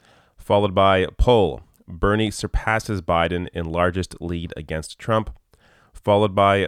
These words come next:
valedictorian's speech gives us all hope for the future. And, uh, ending on Justice Democrats unveil new primary challengers, look to repeat A O C's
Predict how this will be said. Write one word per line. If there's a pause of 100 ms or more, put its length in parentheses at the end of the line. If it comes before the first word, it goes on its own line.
valedictorian's
speech (180)
gives
us (120)
all
hope
for
the
future. (520)
And,
uh,
ending
on (160)
Justice
Democrats
unveil
new (120)
primary
challengers, (120)
look
to
repeat (100)
A
O
C's